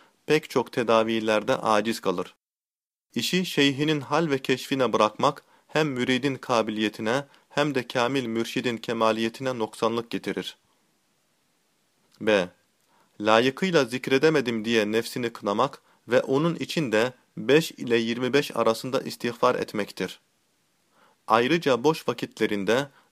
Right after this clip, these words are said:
"Allahu naziri, Allahu hadiri, Allahu ma'i." "Allah beni kontrol eder, Allah hazırdır, Allah benimle beraberdir." diye inanmak ve söylemekten ibaret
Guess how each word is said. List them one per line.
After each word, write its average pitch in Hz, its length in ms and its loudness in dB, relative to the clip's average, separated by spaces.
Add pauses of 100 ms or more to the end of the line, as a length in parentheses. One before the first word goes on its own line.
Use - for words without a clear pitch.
"Allahu 123 500 4
naziri, 135 540 0 (260)
Allahu 127 460 4
hadiri, 131 720 0 (240)
Allahu 123 480 2
ma'i." 98 380 0 (1080)
"Allah 139 420 0
beni 147 200 0
kontrol 131 520 -2
eder, 117 360 2 (340)
Allah 123 380 4 (140)
hazırdır, 123 560 0 (320)
Allah 120 360 2
benimle 120 480 -2
beraberdir." 110 720 2 (380)
diye 123 240 0
inanmak 120 520 -2
ve 117 80 -2
söylemekten 117 680 -2
ibaret 104 540 0